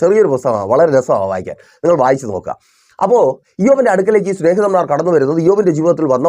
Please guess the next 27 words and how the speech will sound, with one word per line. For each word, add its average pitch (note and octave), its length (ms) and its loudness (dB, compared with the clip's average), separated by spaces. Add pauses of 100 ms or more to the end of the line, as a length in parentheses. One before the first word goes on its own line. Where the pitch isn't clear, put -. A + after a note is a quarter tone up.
വലിയ G3+ 300 0 (120)
കഷ്ടം, C#3+ 340 -4 (120)
വലിയ E3 220 0 (160)
നഷ്ടം, D3+ 340 -2 (380)
അതിനൊരു G#3 280 2 (120)
ആശ്വാസം, A#3+ 600 0 (320)
ആ, D3+ 40 2 (180)
അവന് E3 200 2 (180)
നൽകാൻ D3+ 320 0
വേണ്ടിയിട്ടാ, A2 340 -2 (220)
അവ-, D3 200 0
അവനോട് E3+ 300 2
ഒപ്പം C#3+ 300 -2
ഇരുന്ന് D3+ 180 0
അവനെ E3 160 0
ഒന്ന് F3 160 -2
ആശ്വസിപ്പിക്കണം, C#3 600 -2
അതിനു G3+ 240 -2
വേണ്ടിയാ B2+ 300 0
കടന്നു C3+ 260 -4
വന്നത്. G#2 280 -6
പക്ഷേ G#2+ 280 -2 (460)
ഇയ്യോബിൻ്റെ F#3+ 360 -2
അടുത്തെത്തുമ്പോൾ A2 600 -4 (420)
ഇവർ F3+ 120 0 (140)
ആശ്വസിപ്പിക്കുന്നതിന് C#3+ 840 -4
പകരം A#2 260 -2